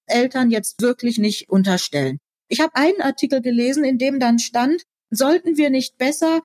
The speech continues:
so Dinge wie S O S Kinderdorf und noch andere Institutionen, sollte man nicht die besser unterstützen, weil die helfen ja vor Ort, also so ein S O S Kinderdorf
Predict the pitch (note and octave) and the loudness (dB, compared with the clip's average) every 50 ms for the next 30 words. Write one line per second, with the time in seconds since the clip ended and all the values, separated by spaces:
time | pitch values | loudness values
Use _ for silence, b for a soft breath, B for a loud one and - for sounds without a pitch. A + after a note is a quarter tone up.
0 | _ _ - A#3 C#4 A3+ - B3+ B3 A#3+ A#3+ A#3+ A3 B3 B3+ - - C4 - - | _ _ -4 -2 -2 -2 0 0 2 2 2 2 2 0 -2 -2 -2 -4 -2 -2
1 | C4 B3 B3+ B3+ - - - - B3+ A3+ A3+ A3+ G#3 F#3+ F#3 - F#3+ F#3 F3+ F3+ | -2 -2 -2 -4 -6 -10 -4 0 2 2 4 2 2 2 0 0 0 0 0 0
2 | F3+ F#3 F#3 - - C4 B3+ A#3 A#3 A#3+ A#3 - - A#3 B3 C4 C#4 C4+ A#3+ A3 | 0 -2 -2 -2 0 0 0 2 2 0 -2 -2 -2 0 0 2 2 2 2 0
3 | A3 - G#3 G#3+ G#3 - - A3 F#3+ - G3+ F#3+ - - A3+ G#3+ G#3 G#3 G#3 G3+ | 0 0 2 0 0 -2 -4 -8 -6 -4 -6 -6 -4 -2 0 0 2 2 2 0
4 | G#3 A#3 B3+ C#4 C#4 - D4 C4+ C4 B3+ B3 B3+ B3+ B3+ A#3+ A#3 - _ _ - | 0 0 0 0 0 0 -2 0 0 0 2 2 2 2 0 -2 -6 _ _ -6
5 | D#4+ A4+ B4+ A#4 - A#3+ G3+ F#3 - G3+ F#3+ B2 F#3+ F#3+ F#3+ G3 F#3 F#3 - - | -6 -4 -4 -2 0 0 0 0 0 -2 -2 0 0 0 0 0 -2 -4 0 -2
6 | F#3+ F3 - - F#3+ G3 F#3 G#3 G#3 G3 G3+ G3 _ _ - C4+ D#4 G4 B4 G#4 | -2 -2 0 -2 -2 -2 0 0 0 0 -2 -4 _ _ -2 0 0 2 0 -2
7 | - - D4+ D#4 E4 F#4 F#4 - - C#4 B3 A3+ G#3+ G#3 G#3 - - - - E4 | -2 0 2 2 2 2 0 0 0 0 2 2 0 0 -2 -6 -8 -4 0 0
8 | F4+ F#4+ F#4+ E4+ - D#4 E4 D#4+ C#4+ C4 - B3+ A#3+ A#3+ A#3 B3+ A#3 - B3 A3+ | 2 2 0 0 0 0 0 0 0 -2 -2 -2 -2 -2 -2 -2 -2 0 -2 -2
9 | G3 C4 B3+ - B3+ A3+ G#3 G3+ - _ - E4+ F4+ F#4+ F4 D#4+ D#4 - C#4+ C#4+ | 0 -2 -2 -2 -2 -2 -2 -4 -6 _ -4 -4 -2 0 -2 -2 -2 -2 -2 -2
10 | C#4+ D4 | -2 -4